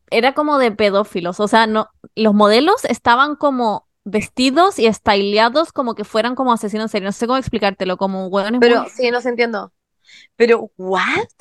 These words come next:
Speaker 2: Como, ¿por qué, qué tienen
Speaker 1: Y
Speaker 2: con
Speaker 1: había
Speaker 2: esta
Speaker 1: uno,
Speaker 2: weá?
Speaker 1: sí, había uno de un desfile como que estaban todos los modelos como con niños, como, eh, en brazos. También era muy raro.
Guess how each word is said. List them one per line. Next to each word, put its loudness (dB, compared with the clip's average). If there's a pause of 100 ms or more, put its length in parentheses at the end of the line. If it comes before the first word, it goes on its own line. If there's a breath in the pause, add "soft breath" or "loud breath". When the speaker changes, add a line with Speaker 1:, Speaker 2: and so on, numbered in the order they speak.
Speaker 2:
Como, -2
¿por -8
qué, -6
qué -8
tienen 6
Speaker 1:
Y 4
Speaker 2:
con 4
Speaker 1:
había 4
Speaker 2:
esta 4
Speaker 1:
uno, 2
Speaker 2:
weá? 2 (500)
Speaker 1:
sí, 0
había 2
uno -4
de -4
un -4
desfile -2
como -2
que -8
estaban -2
todos 0
los 0
modelos -2
como -4
con -2
niños, -4
como, -4
eh, -4
en -4
brazos. -6 (160)
También -4
era -2
muy -4
raro. -8